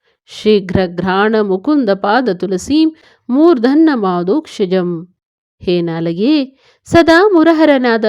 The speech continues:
ಕೇಶವನನ್ನು ಸ್ತುತಿಸುತ್ತಿರು. ಓ ಮನವೇ,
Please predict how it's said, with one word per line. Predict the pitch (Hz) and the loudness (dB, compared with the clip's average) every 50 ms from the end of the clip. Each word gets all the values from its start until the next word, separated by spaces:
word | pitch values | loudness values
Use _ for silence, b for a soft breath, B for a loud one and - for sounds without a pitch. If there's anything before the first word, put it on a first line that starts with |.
| 214 220 | 0 0
ಕೇಶವನನ್ನು | 220 220 208 190 190 190 - 220 208 196 208 214 214 240 247 262 | 0 0 -2 -2 -2 -4 -8 -8 -8 -6 -4 -4 -4 -4 -4 -6
ಸ್ತುತಿಸುತ್ತಿರು. | 262 - - 202 180 185 294 320 - 339 294 247 - 185 175 175 175 175 170 165 175 _ _ _ _ _ _ _ _ _ - | -6 -6 -6 -6 -4 -4 -6 -4 -4 -6 -6 -2 -2 -2 -2 0 -2 -2 -4 -6 -10 _ _ _ _ _ _ _ _ _ -4
ಓ | 196 196 190 180 | -2 -2 -2 -2
ಮನವೇ, | 175 175 170 175 175 214 294 311 285 269 b | -4 -6 -8 -6 -4 -2 -2 -2 -2 -4 b